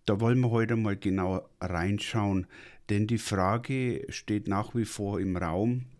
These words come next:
ähm, weil's hier in der Bibel scheinbar bei manchen, ähm, unterschiedliche Erkenntnisse gibt. Deswegen hier noch einmal einen kurzen Podcast dazu. Ja, man kann die Frage eigentlich beantworten,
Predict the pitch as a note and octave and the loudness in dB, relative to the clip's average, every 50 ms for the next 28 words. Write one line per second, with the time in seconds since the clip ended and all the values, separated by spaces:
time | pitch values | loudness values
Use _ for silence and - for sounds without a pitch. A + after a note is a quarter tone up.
0 | - - - G2+ G2+ G2+ G2+ G2+ G2 F#2 F#2 F#2+ F#2+ F#2 - - - A#2 A2 A2 | -12 -6 -2 0 0 2 0 0 0 0 0 0 0 0 -2 -2 -2 0 0 0
1 | G#2+ G2+ F#2+ G2+ F#2 - - G2 G2+ G#2 A#2 A2+ G#2 G#2 - - - - - - | 0 0 -2 -2 -4 -2 -2 -2 -2 0 0 0 -2 -2 -4 -6 -8 -6 -2 0
2 | F#2+ F#2 G2 A#2 C3 B2 B2 B2 B2 B2 B2 A#2+ - G2+ G2+ F#2+ F#2 F#2+ F2+ F#2 | 2 4 4 4 4 2 2 0 0 0 -2 -2 -2 -2 0 0 0 2 2 0
3 | G2+ G#2+ - - A#2+ A#2 A2+ - - - - - - - - - - - - - | 0 0 -2 -2 -2 -2 -2 -4 -10 -20 -20 -20 -20 -20 -20 -20 -20 -10 -4 0
4 | G#2 G#2 G#2 G2+ G#2+ - - B2 A#2 A#2 C3+ B2 - - B2 A#2+ B2 A#2 A#2 A2 | 2 2 4 2 2 2 2 2 4 4 2 0 0 -2 -2 -2 0 -2 -2 -2
5 | - A2 G#2+ - - F2 F2+ - - - G#2 G#2+ G#2+ A2+ A2+ G#2+ G2 - - F#2 | -2 -2 -2 -2 -2 -4 -6 -4 -2 0 0 0 0 0 0 0 0 0 -2 -4
6 | - - G2 A2 A#2+ - - - - G#2 - - G2 G2+ G2 F#2 - G2 F#2 F#2+ | -2 -2 -2 -2 -2 -4 -6 -4 -2 0 0 0 0 -2 -2 -2 -2 -2 -2 0
7 | G#2 G#2 A2 A2 A2+ - - - - - - - G2 F#2+ - A2 G#2 G2+ G2 G2 | 0 0 0 0 -2 -6 -14 -20 -20 -10 -4 -2 -2 0 0 0 0 2 2 2
8 | G2+ G2 F#2 - - F#2+ - - A2+ F#2+ - - - F#2 E2+ - - G2+ - - | 2 2 2 0 0 -2 -2 0 -2 -2 -2 -4 -6 -6 -4 -2 -2 -2 -2 -4
9 | - - - B2+ B2+ B2 - - - A#2 - - - - C3 C3 C3+ - - - | -6 -4 -2 -2 -2 -2 -4 -6 -6 -6 -4 -2 0 0 0 0 -2 -6 -12 -20
10 | - - - - - - - - - - - - - - - - - - B2 A#2+ | -20 -20 -20 -20 -20 -20 -20 -20 -20 -20 -20 -20 -20 -20 -20 -16 -2 2 4 6
11 | B2 C#3 D3 C#3+ C#3+ - C3+ C3+ C3+ C#3+ C#3 - - A2+ A2 G#2 A2+ C3 C3 D3 | 8 8 6 4 4 4 4 4 6 4 2 0 2 2 2 4 4 2 2 2
12 | D3 C#3+ - - G2+ A2+ A#2+ - B2+ B2+ B2 B2 A#2 - - - A2 D#2+ C2+ F2+ | 0 0 0 0 0 0 2 2 2 0 0 0 -2 -4 -4 -2 -2 0 2 2
13 | G#2 A2 B2 C3 B2+ B2+ C3+ C3+ B2+ B2 | 0 2 2 0 2 2 2 2 0 -2